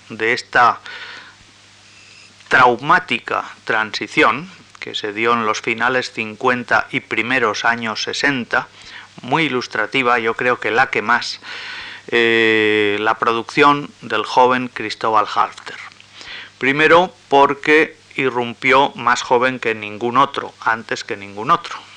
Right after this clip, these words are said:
Bien, es cierto que también, eh, con la,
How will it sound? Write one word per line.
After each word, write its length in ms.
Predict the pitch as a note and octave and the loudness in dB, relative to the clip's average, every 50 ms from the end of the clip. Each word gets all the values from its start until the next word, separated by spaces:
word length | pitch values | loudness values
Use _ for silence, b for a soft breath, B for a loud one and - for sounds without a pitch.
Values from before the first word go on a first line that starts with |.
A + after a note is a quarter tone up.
| B B B | B B B
Bien, 300 | G#2 G2 G2 G2 F#2+ G2 | -14 -10 -10 -8 -8 -8
es 140 | F#2+ - - | -10 -10 -4
cierto 380 | - A2 G#2+ G#2+ - C3 B2+ | -2 -4 -4 -2 -4 -6 -6
que 100 | - A#2+ | -6 -8
también, 600 | - - G2 F#2+ F#2 F#2+ G2+ G2+ G2+ G#2+ A2+ A#2 - - - - | -6 -6 -6 -6 -6 -6 -4 -4 -4 -4 -8 -12 -12 -16 -14 -12
eh, 180 | A2 G2+ G2+ G2 - | -12 -10 -10 -10 -6
con 360 | - G#2 F#2+ F#2+ F#2+ G2 G2 G2 | -4 -4 -4 -4 -6 -8 -8 -6
la, 640 | F#2+ F#2+ F#2 F#2 F2+ F2+ F2+ F#2 F#2 F#2+ - - | -4 -4 -4 -4 -6 -8 -10 -12 -14 -16 -16 -16